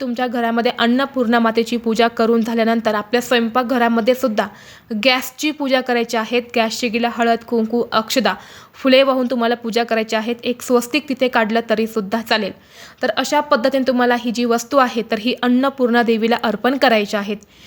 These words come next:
ही सेवा आहे, तुमच्या घरामध्ये तुम्ही नक्की करून पहा.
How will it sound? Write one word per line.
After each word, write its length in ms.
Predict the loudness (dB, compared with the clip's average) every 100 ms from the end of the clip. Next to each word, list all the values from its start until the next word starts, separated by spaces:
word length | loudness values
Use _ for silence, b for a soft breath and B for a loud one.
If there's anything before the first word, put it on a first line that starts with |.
| B -2
ही 100 | -2
सेवा 360 | 2 4 6 4
आहे, 280 | 2 -2 -6 _
तुमच्या 240 | -8 -4 -4
घरामध्ये 400 | -2 -2 -2 -4
तुम्ही 200 | -2 -2
नक्की 300 | -2 0 2
करून 300 | 4 2 2
पहा. 320 | 0 0 -2